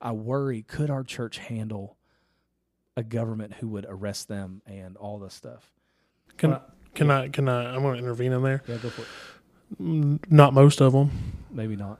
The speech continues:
Speaker 2: And, and, and why I say this is, is because I just wanna take us back to the pandemic.
Speaker 1: Mm-hmm.
Speaker 2: And, and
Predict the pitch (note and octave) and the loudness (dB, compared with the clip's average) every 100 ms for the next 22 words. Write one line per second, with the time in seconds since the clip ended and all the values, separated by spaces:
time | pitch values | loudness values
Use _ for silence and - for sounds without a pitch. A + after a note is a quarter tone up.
0 | - E3+ D3+ D#3 C#3+ C#3+ D3+ C#3 C#3+ C#3 | -2 0 2 4 2 2 -2 0 2 4
1 | C#3 C#3 C#3+ D#3 D3 B2 C3+ B2+ C3 - | 4 2 0 0 2 0 0 0 -2 -8
2 | _ _ _ _ _ _ _ _ _ _ | _ _ _ _ _ _ _ _ _ _
3 | _ _ G3+ C#3+ B2+ C3+ C#3 B2+ B2 - | _ _ 0 0 0 2 2 2 -2 -10
4 | _ _ _ _ _ _ _ _ _ _ | _ _ _ _ _ _ _ _ _ _
5 | _ _ A#4 A4+ _ _ - _ - G#3+ | _ _ -20 -20 _ _ -20 _ -14 -12
6 | G3+ A3+ F#3 F3 D3 B2+ - D3 C3+ A#2+ | -6 0 0 4 2 0 -2 -2 0 0
7 | C3+ C3 C#3 B2+ C3+ B2+ F3 F#3 _ _ | 0 -2 -2 -2 0 0 -2 -4 _ _
8 | _ G2+ F#2 G2 - _ _ _ _ E3+ | _ -14 -12 -14 -18 _ _ _ _ -2
9 | D3+ C#3+ D3 C3+ C3 | -2 -2 -2 -2 -2